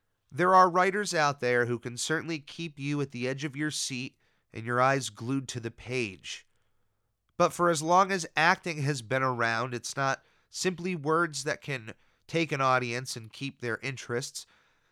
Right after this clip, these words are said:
It takes an extra level of performance, and not just being able to simply use your voice, but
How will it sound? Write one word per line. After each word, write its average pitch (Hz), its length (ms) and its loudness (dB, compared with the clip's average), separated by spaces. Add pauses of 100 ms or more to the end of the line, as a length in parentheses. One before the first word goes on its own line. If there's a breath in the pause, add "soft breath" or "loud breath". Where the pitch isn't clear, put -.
(140)
It 156 200 -4
takes 170 320 -2
an 156 180 -4
extra 165 460 -2
level 151 460 0
of 143 180 -6
performance, 139 920 -4 (580)
and - 120 -10
not 185 180 4
just 156 220 -2
being 160 200 -4
able 156 240 -2
to 127 480 -6 (120)
simply 131 400 -6
use 135 380 0
your 120 100 -2
voice, 98 380 -8
but 113 280 -4